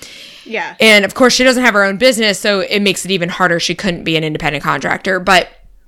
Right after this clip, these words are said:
Speaker 2: um, I think it was James Wedmore that was like, "Don't be so afraid of the employee."
Speaker 1: Yes.
Speaker 2: Was
Speaker 1: it
Speaker 2: it
Speaker 1: was
Speaker 2: him?
Speaker 1: him. Yes. Um, I, I'll have to try and find it, what, what he says at some point. But yes,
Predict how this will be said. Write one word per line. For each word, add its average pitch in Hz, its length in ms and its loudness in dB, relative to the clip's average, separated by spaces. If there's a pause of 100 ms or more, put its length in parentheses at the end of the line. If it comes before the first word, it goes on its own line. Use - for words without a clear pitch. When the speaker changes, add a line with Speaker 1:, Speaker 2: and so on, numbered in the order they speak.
(480)
Speaker 2:
um, 175 480 2 (1300)
I 226 80 -4
think 302 140 0
it - 20 2
was 453 120 0
James 302 260 0
Wedmore 262 300 0
that 190 100 2
was 185 120 -6
like, 180 180 0
"Don't 170 180 -2
be 180 80 -4
so 175 220 0
afraid 156 300 -2
of 170 80 -6
the 160 120 -2
employee." 151 800 -2 (480)
Speaker 1:
Yes. 233 800 0
Speaker 2:
Was 233 140 0
Speaker 1:
it 277 60 4
Speaker 2:
it 262 60 2
Speaker 1:
was 403 260 4
Speaker 2:
him? 185 280 -8
Speaker 1:
him. - 40 -20 (340)
Yes. 214 640 -2 (100)
Um, 214 560 -2 (360)
I, 226 260 -2
I'll 214 220 -2
have 226 100 -6
to 220 100 -6
try 214 200 -2
and 208 120 -6
find 208 260 -4
it, 180 120 -4
what, 208 200 -4 (140)
what 226 120 -6
he 208 100 -6
says 202 340 -2
at 196 120 -10
some 208 160 -6
point. 202 240 -6
But 220 120 -2
yes, 233 400 0